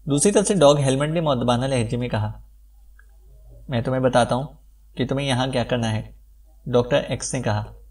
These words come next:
और इसने इसे इमरान और इसके साथियों के बारे में बता दिया और इससे कहा कि इसे वंडरलैंड में आकर इमरान और इसके साथियों की ज़बानें खुलवानी हैं और इनसे वाइ-,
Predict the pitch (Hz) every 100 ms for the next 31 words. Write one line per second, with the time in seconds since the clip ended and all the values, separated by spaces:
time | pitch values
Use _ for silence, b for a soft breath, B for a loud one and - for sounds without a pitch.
0 | - - - 139 135 143 165 160 151 156
1 | 156 151 131 123 131 127 - - 131 131
2 | 151 139 123 147 151 135 117 123 135 120
3 | 113 110 104 117 - - - - - -
4 | 156 175 240 190 185 220 202 196 151 143
5 | 139 156 165 147 120 143 147 127 123 143
6 | - 147 127 135 139 147 127 113 123 131
7 | 123 113 117 110 107 - - - - -
8 | - 135 139 156 139 139 143 -